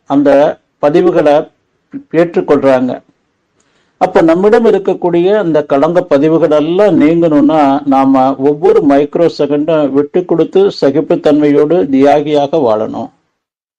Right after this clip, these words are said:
ஒவ்வொரு தனி மனிதருக்கும் அந்த விட்டு கொடுத்தல், சகிப்புத்தன்மை, தியாகம் என்ற அந்த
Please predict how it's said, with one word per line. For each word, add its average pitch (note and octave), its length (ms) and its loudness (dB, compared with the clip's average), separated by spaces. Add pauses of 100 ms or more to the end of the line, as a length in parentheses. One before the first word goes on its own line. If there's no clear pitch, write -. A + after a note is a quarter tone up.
(240)
ஒவ்வொரு G#3+ 460 -2
தனி E3+ 280 -4
மனிதருக்கும் D#3+ 920 -2
அந்த C#3+ 160 0
விட்டு D#3 320 -2
கொடுத்தல், F3+ 380 -2 (120)
சகிப்புத்தன்மை, E3 760 0
தியாகம் D3+ 500 0
என்ற C#3+ 520 0
அந்த C3+ 520 0